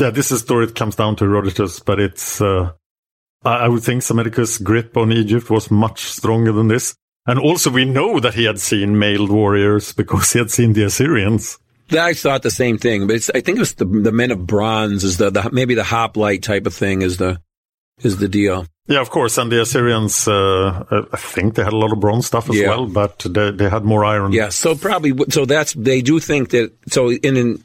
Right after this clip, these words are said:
Speaker 2: in Ashurbanipal's inscriptions, he says that Gyges sent the mercenaries there, but not to fight the Assyrians, but to fight the other kings.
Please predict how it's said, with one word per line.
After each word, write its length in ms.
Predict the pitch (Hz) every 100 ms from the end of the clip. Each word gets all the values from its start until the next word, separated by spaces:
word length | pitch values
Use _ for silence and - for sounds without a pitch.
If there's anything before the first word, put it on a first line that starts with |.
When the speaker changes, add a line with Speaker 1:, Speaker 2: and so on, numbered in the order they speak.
| _
Speaker 2:
in 120 | 123 117
Ashurbanipal's 1000 | 120 123 113 139 156 131 123 113 110 117 104
inscriptions, 720 | 107 - 120 104 - 101 - - _
he 140 | - 139
says 260 | - 120
that 140 | 101 95
Gyges 600 | 123 127 107 98 - - -
sent 320 | - 135 107 -
the 100 | 101
mercenaries 640 | 101 98 - 101 95 87
there, 280 | 92 95 90
but 100 | 117
not 260 | 113 131 135
to 80 | 120
fight 300 | - 131 113
the 100 | 113
Assyrians, 540 | 104 135 117 101 98
but 160 | - 92
to 80 | -
fight 260 | 104 104
the 120 | 90 101
other 160 | 98
kings. 480 | 87 104 98 90